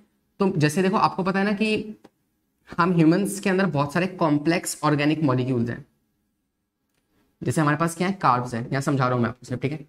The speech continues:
कार्ब्स हैं और सिंपलर फॉर्म क्या होती है कार्ब्स की, सीएचओ, जो minerals होते हैं, carbon, hydrogen, oxygen, ठीक है। अब ये हो गई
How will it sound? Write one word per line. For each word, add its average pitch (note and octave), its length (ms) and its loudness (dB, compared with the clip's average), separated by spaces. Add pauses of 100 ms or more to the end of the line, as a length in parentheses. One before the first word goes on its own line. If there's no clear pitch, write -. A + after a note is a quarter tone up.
(120)
कार्ब्स E3+ 520 -2
हैं G3 180 -4 (320)
और E3 80 4
सिंपलर F3 580 0
फॉर्म G3 240 0
क्या G3+ 100 0
होती G3 160 0
है G3 60 0
कार्ब्स F3+ 280 -2
की, G#3 120 -2
सीएचओ, C3 500 0 (920)
जो C3 100 4
minerals C#3 400 2
होते D3 140 -2
हैं, D3 160 -10
carbon, C3+ 400 0
hydrogen, C3+ 420 0
oxygen, C3+ 340 -2 (640)
ठीक E3 100 2
है। E3+ 240 -6 (340)
अब D3+ 100 6
ये D#3+ 200 4
हो F#3 140 4
गई G3+ 200 2